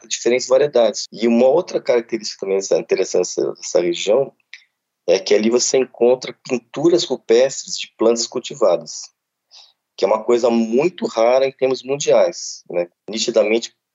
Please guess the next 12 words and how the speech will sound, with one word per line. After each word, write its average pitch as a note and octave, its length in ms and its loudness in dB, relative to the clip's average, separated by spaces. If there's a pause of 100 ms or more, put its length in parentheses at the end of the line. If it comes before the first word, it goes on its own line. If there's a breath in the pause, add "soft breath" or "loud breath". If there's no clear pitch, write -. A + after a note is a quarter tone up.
(200)
eles F#2 540 -6
desenhavam G2 560 2
plantas G#2+ 340 -2
de - 80 -8
milho. F#2 340 -8 (120)
Então, G2 160 2
assim, G#2+ 180 0
é, F#2+ 320 4
você F#2 320 -2 (240)
mostra G#2 400 2
a - 20 2
importância, A#2 920 0